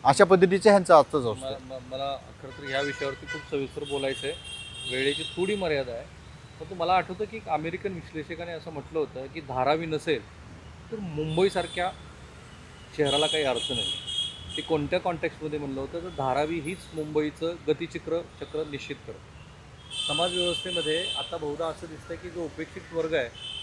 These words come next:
Speaker 2: तो उपेक्षितच राहावा अशा पद्धतीची एक व्यवस्था अप्रत्यक्षपणे काम करत असते, कुणी जाणीवपूर्वक करत नसेलही कदाचित, परंतु तो उपेक्षित समाज उपेक्षितच राहतो आणि त्याचा आवाज कुणापर्यंत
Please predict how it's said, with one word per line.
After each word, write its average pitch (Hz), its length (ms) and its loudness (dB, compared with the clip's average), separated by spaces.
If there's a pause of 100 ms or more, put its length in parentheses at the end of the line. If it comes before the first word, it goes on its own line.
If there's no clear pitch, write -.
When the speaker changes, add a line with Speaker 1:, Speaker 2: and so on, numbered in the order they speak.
(160)
Speaker 2:
तो 175 60 -6
उपेक्षितच 175 720 -4
राहावा 156 340 2 (300)
अशा 131 180 -4
पद्धतीची 175 540 -2
एक 190 60 -2 (100)
व्यवस्था 170 380 0
अप्रत्यक्षपणे 196 760 -4
काम 147 220 -2
करत 127 240 -8
असते, 127 200 -6
कुणी 147 180 -8
जाणीवपूर्वक 151 540 -4
करत 143 140 -4 (100)
नसेलही 170 280 -4
कदाचित, 110 360 -8 (580)
परंतु 170 200 -4
तो 214 200 0
उपेक्षित 196 440 -2
समाज 196 260 -4
उपेक्षितच 196 640 -6
राहतो 147 320 -4
आणि 170 200 -8
त्याचा 170 240 -4
आवाज 156 260 2
कुणापर्यंत 165 480 -6